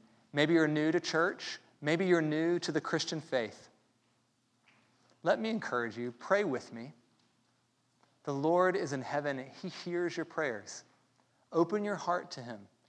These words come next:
He is listening and he hears you. You can pray this prayer with me.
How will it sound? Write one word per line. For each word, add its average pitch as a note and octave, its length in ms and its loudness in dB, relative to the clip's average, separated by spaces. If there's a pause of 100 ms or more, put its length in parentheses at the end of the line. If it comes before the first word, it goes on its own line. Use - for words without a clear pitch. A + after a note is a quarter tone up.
(200)
He F#3 200 -4
is C#3+ 180 2
listening C#3+ 480 -6
and A2+ 160 -12
he C#3+ 100 -8
hears A#2 380 -14
you. - 60 -20 (520)
You D#3 120 -4
can F3 180 -8
pray D#3+ 260 -2
this C#3 160 -4
prayer C3 260 -6
with G#2+ 180 -12
me. - 80 -20